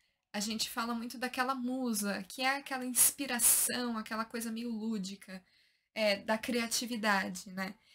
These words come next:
E eu, eu li um livro uma vez sobre um, um escritor, era um livro de não ficção dele,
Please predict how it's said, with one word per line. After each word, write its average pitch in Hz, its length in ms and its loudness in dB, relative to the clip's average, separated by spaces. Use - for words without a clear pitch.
E 247 580 -2
eu, 214 680 -2
eu 220 100 -4
li 240 140 -4
um 269 80 -6
livro 233 400 -2
uma 208 180 -2
vez 226 380 0
sobre 208 460 -2
um, 202 240 -14
um 214 180 -20
escritor, 214 640 -4
era 202 720 -4
um 233 80 -8
livro 262 260 -8
de 247 120 -8
não 240 160 -4
ficção 202 560 -2
dele, 208 280 -14